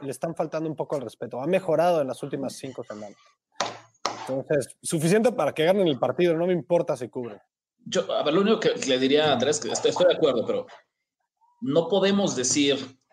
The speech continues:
Speaker 2: si esta defensiva limita a los Rams a catorce puntos, a diez puntos, no vengan la próxima semana a decirme que es una gran defensiva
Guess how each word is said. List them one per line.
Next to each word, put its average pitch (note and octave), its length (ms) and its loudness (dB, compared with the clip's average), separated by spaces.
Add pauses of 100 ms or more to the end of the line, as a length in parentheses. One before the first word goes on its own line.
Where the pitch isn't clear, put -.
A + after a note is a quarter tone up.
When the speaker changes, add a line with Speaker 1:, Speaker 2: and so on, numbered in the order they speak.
(380)
Speaker 2:
si - 160 -2
esta F#3 200 0
defensiva D#3+ 840 2 (100)
limita C3+ 580 2
a A2+ 60 0
los G#2+ 220 -4
Rams B2+ 400 2
a G#2+ 180 -2
catorce A2+ 440 -2
puntos, C3 420 0
a G2+ 80 -2
diez C3+ 180 0
puntos, C3+ 540 0
no C#3+ 180 2
vengan D3+ 320 2
la A2+ 100 0
próxima C3 300 -4
semana A#2 240 -2
a C3 40 4
decirme B2+ 280 -2
que B2+ 80 -4
es - 80 -8
una A#2 140 -2
gran A#2 260 0
defensiva A#2 600 -2